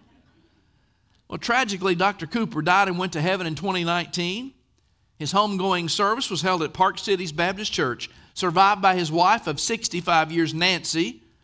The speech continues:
five children, one of whom's a medical doctor, and twelve grandchildren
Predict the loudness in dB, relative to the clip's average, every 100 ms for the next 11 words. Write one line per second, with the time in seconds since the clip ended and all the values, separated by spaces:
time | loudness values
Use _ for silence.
0 | _ _ 2 6 6 6 2 2 2 0
1 | -6 -8 _ _ _ _ 0 0 0 0
2 | 0 0 0 0 2 2 0 -6 -12 _
3 | _ _ _ _ -2 -2 -2 -2 0 0
4 | -2 -2 0 0 0 0 2 0 -2 -4